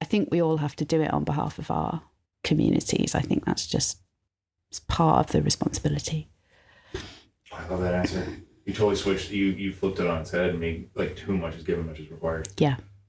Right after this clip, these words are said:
Speaker 2: Oh, I love that.
Speaker 1: Yeah.
Speaker 2: Very cool.
Speaker 1: Because otherwise you're functioning out of the same entitlement everybody else is. Because of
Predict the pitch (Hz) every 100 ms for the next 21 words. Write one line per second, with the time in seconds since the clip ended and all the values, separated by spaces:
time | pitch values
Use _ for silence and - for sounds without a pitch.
0 | - 80 76 73 73 73 69 - - 160
1 | 147 - _ _ _ _ _ _ _ _
2 | _ _ 113 104 90 - 85 82 80 -
3 | _ - - 233 269 277 277 277 247 226
4 | - 196 - 202 - - 214 196 - 170
5 | 165 170 170 - 175 - 175 170 156 160
6 | 160 160 156 147 151 147 - 78 - -
7 | - - - - - - - 214 269 285
8 | 294 247